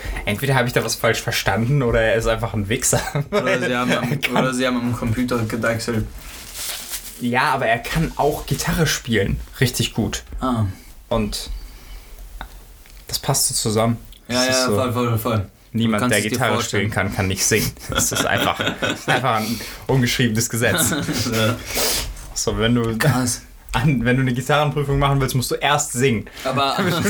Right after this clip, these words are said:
Speaker 1: dazu zugelassen wirst.
Speaker 2: <laughs> Aber wie ausgewogen ist das? Ich meine, Lady Gaga ist ja professional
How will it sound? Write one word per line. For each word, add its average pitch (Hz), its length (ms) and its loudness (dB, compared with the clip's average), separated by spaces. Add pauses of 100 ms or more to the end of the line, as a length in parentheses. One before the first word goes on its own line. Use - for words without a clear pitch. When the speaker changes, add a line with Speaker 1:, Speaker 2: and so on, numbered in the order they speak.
Speaker 1:
dazu 143 220 0
zugelassen 123 680 2
wirst. 127 240 2 (120)
Speaker 2:
<laughs> - 100 -2
Aber 117 300 0
wie 131 340 0 (240)
ausgewogen 120 560 2
ist 113 100 0
das? 120 180 2
Ich 110 100 -2
meine, 110 180 2
Lady 110 220 2
Gaga 110 320 2
ist 101 140 0
ja 104 280 2 (560)
professional 98 840 0